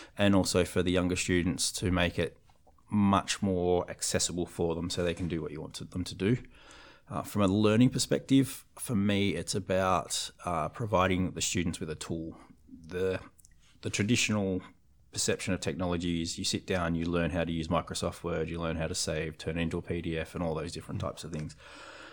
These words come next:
Um, for me, it's more about moving away from that. They'll learn that in the process of learning, and if something comes up, they'll ask the question. Obviously, you show them what they need to know at the start to get them started,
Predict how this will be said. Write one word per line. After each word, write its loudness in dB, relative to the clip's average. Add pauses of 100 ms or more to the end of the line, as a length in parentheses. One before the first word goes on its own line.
(140)
Um, 2 (180)
for 0
me, 8
it's 0
more 2
about 2 (420)
moving 4
away 6
from 2
that. 2
They'll 2
learn 4
that 0
in -2
the -4
process -2
of -12
learning, 6 (380)
and -8
if -8
something -4
comes -6
up, -6
they'll -4
ask -4
the -16
question. -4 (280)
Obviously, -6
you -6
show -4
them -6
what -10
they -8
need -6
to -8
know -4
at -10
the -14
start -2
to -14
get -6
them -10
started, -4